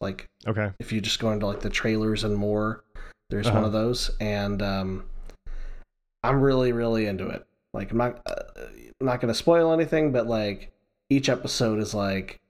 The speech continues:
Speaker 1: almost the length of a movie.
Speaker 2: Oh, wow.
Speaker 1: Yeah, and even, like, the last two of the season are, like, uh, <sighs> almost, like, two hours each.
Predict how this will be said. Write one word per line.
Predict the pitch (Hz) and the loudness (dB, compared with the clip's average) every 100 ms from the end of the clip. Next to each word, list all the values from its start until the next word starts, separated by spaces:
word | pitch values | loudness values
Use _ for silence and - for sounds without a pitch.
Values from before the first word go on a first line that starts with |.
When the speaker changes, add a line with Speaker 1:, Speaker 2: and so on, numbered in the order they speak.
| _ - | _ -4
Speaker 1:
almost | 117 117 - | 0 0 0
the | 110 | -2
length | 107 107 | -2 -2
of | 107 | -2
a | 104 | -2
movie. | 104 107 98 104 - - _ - - - _ _ | 0 0 0 -2 -4 -12 _ -20 -20 -20 _ _
Speaker 2:
Oh, | 107 95 | -2 0
wow. | 92 90 85 | 0 -2 -4
Speaker 1:
Yeah, | 131 127 107 101 | 2 4 4 0
and | 120 | 2
even, | 123 120 117 | 2 2 0
like, | 110 - | -2 0
the | |
last | 113 110 110 - - | 0 2 2 0 -2
two | - - 117 110 104 101 | -2 0 2 2 0 -2
of | - 104 95 | -2 -2 -4
the | 104 | -4
season | - 107 98 101 95 - | -2 -2 -2 -2 -2 -2
are, | 98 98 | -4 -2
like, | 95 92 90 - - - _ _ _ _ _ _ _ _ _ _ | -2 -2 -4 -8 -18 -20 _ _ _ _ _ _ _ _ _ _
uh, | - 104 95 76 - _ _ _ - | -4 -2 -2 -4 -8 _ _ _ -14
<sighs> | - - - - - - - | -10 -8 -8 -10 -12 -16 -8
almost, | 117 110 104 | -2 -2 -2
like, | 104 | -4
two | - 107 | -2 -2
hours | 92 92 95 | 0 -2 -4
each. | 90 - | -6 -8